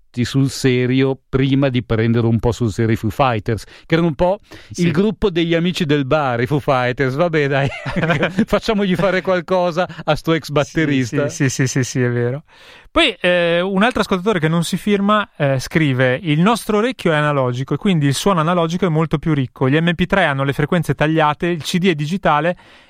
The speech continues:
Speaker 2: e un suono leggermente più freddo." Ecco, la cosa del suono leggermente più freddo la dicevano anche nei primi
Speaker 1: Sì,
Speaker 2: anni
Speaker 1: sì.
Speaker 2: novanta, quando
Speaker 1: Si è
Speaker 2: era
Speaker 1: sempre
Speaker 2: comparso
Speaker 1: detta,
Speaker 2: il C D.
Speaker 1: è vero, è vero. E
Speaker 2: Però adesso su-,
Speaker 1: dipende
Speaker 2: su-,
Speaker 1: da un sacco di fattori.
Speaker 2: sul, sul discorso della masterizzazione che viene fatta degli L P,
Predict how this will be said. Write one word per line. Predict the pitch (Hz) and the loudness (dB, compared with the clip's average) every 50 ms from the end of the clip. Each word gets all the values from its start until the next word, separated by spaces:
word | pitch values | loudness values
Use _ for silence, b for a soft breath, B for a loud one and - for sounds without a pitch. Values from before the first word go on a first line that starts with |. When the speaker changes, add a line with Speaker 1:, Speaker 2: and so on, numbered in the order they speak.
| B | B
Speaker 2:
e | B 160 | B 0
un | 175 190 - | 0 0 0
suono | - 185 170 175 185 | 0 0 0 0 0
leggermente | 175 156 143 156 151 160 156 156 160 | 0 0 0 0 0 0 0 0 -2
più | 147 151 | -2 -2
freddo." | - - 139 123 120 202 | -2 0 0 0 2 0
Ecco, | 208 170 - 185 190 226 | 0 0 0 0 -2 0
la | 233 185 | 0 -2
cosa | 170 - 226 240 | 0 0 0 0
del | 240 233 190 | 0 -2 -2
suono | - 233 233 240 | 0 0 0 0
leggermente | 233 214 208 208 233 220 240 | 0 0 0 -2 -2 -2 -2
più | 196 208 | -4 -4
freddo | - - 247 233 269 240 | -2 -2 -2 0 0 0
la | 180 | 0
dicevano | 156 143 - - 165 156 156 151 151 | 0 -2 -2 -2 0 0 2 2 2
anche | 147 139 - 151 | 0 2 0 0
nei | 147 151 147 | 2 2 2
primi | - 156 156 127 | 2 2 2 2
Speaker 1:
Sì, | 117 | 2
Speaker 2:
anni | 117 117 | 2 2
Speaker 1:
sì. | 131 | 2
Speaker 2:
novanta, | 139 139 135 151 151 151 156 156 151 - 156 | 2 2 2 2 2 2 2 2 2 0 0
quando | - 151 143 147 | 0 0 0 0
Speaker 1:
Si | 143 | 2
è | 139 | 2
Speaker 2:
era | 135 - | 0 0
Speaker 1:
sempre | 208 - - | 0 -2 -2
Speaker 2:
comparso | 135 131 147 135 143 - 139 | -2 0 0 0 0 0 0
Speaker 1:
detta, | 156 | 0
Speaker 2:
il | 127 | 0
C | 113 | 2
D. | 143 | 2
Speaker 1:
è | 156 | 0
vero, | 156 143 131 120 123 131 156 | 0 0 0 -2 -4 -4 -4
è | 175 123 | -2 0
vero. | 117 139 139 120 104 - - b b b b b b b b b b b | 0 2 0 0 -2 -4 -8 b b b b b b b b b b b
E | - 143 143 143 139 139 139 135 135 135 135 131 131 131 135 - B B B B B B B B B B B B B B | 0 2 2 4 2 2 2 2 2 2 2 2 0 0 -2 -4 B B B B B B B B B B B B B B
Speaker 2:
Però | 175 175 | 0 2
adesso | 180 196 202 190 - 240 | 2 2 0 -2 -2 -6
su-, | 185 196 156 | -6 -2 0
Speaker 1:
dipende | 156 220 - - - 233 240 233 240 | 0 0 2 2 0 0 0 0 0
Speaker 2:
su-, | 220 | 0
Speaker 1:
da | 208 208 | 0 0
un | 214 | -2
sacco | - - - 208 - - 220 | -2 -2 -2 -2 -2 -2 -4
di | 190 196 | -4 -2
fattori. | - - 196 - _ - - 202 220 208 196 - - 123 123 | -2 -2 -2 -4 _ -4 -2 0 0 0 0 -2 -2 -2 0
Speaker 2:
sul, | 120 113 190 | 0 0 0
sul | 185 180 | -2 -2
discorso | 170 185 170 - 208 214 185 202 | -2 -2 -2 0 0 -2 0 0
della | 202 208 185 | 0 0 2
masterizzazione | 180 180 170 - - 190 180 170 160 170 - - 208 185 156 | 2 0 0 0 -2 -2 0 0 -2 -4 -2 -2 -2 0 0
che | 139 | 0
viene | 131 139 143 135 | 0 0 0 0
fatta | - 175 - - 151 | 0 -2 -2 0 0
degli | 143 143 143 147 | 0 2 2 2
L | 147 147 151 - | 2 0 0 0
P, | - 180 175 | -2 -4 -4